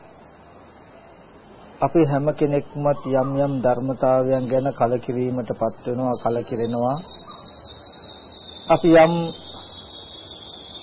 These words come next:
යම් දේවල් බලාපොරොත්තු වෙලා, ඒ බලාපොරොත්තු වෙච්ච දේවල් ඉෂ්ට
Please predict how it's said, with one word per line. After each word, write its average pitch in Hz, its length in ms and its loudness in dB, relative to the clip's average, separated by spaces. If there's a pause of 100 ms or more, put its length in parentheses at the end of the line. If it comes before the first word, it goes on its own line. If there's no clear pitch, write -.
යම් 151 240 6
දේවල් 151 460 8
බලාපොරොත්තු 139 960 6
වෙලා, 143 360 6 (1160)
ඒ 160 160 8
බලාපොරොත්තු 143 1000 6
වෙච්ච 143 300 0 (120)
දේවල් 139 500 6 (1500)
ඉෂ්ට - 280 -2